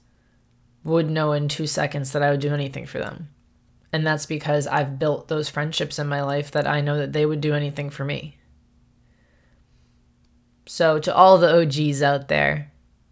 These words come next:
you know that I always love you guys. And I got sappy as fuck on this <laughs> episode, but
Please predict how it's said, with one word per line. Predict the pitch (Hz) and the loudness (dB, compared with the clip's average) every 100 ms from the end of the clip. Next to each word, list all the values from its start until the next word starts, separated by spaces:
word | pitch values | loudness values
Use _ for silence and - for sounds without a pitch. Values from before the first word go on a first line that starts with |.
| _ - | _ -10
you | |
know | 156 156 | -4 0
that | 147 | 2
I | 147 | 4
always | 147 147 143 | 4 4 2
love | 127 | -4
you | 120 | -6
guys. | - - - - - - _ _ _ _ _ - - - - - - | -6 -6 -8 -10 -14 -18 _ _ _ _ _ -20 -20 -20 -20 -20 -8
And | 160 | -4
I | |
got | 160 151 | 0 0
sappy | - 175 156 151 | 0 2 2 2
as | 147 147 | -4 -4
fuck | - 151 143 | -2 -2 -2
on | 143 | -6
this | 143 143 | -2 0
<laughs> | |
episode, | 139 - - 135 131 170 151 156 135 | -2 -2 -2 0 0 0 -2 -6 2
but | 175 156 139 | 4 4 0